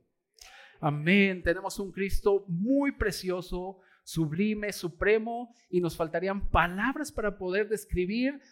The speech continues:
la hermosa persona de Jesús.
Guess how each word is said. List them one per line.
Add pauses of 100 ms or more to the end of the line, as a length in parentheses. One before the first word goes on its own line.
(140)
la
hermosa
persona
de
Jesús.